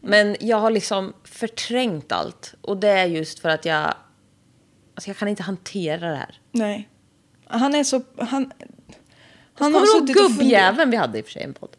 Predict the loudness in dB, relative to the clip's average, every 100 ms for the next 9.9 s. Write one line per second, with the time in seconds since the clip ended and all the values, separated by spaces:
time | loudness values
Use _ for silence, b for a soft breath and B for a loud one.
0 | _ -2 0 0 -2 _ _ _ _ _
1 | -6 -6 _ -4 -2 -6 -8 -10 -10 -10
2 | -6 -4 -4 -6 -10 -12 -16 -16 -14 -14
3 | -18 -18 -10 -6 -6 -8 -14 -16 -14 -14
4 | -14 -4 -2 0 2 0 -2 -4 -6 -6
5 | -8 -8 -12 -18 _ _ _ _ _ _
6 | -16 -10 -8 -6 -6 -6 -12 -18 -18 -18
7 | _ _ _ _ _ _ _ _ _ 2
8 | 4 4 4 2 -2 0 0 4 4 4
9 | 4 2 2 2 0 2 2 2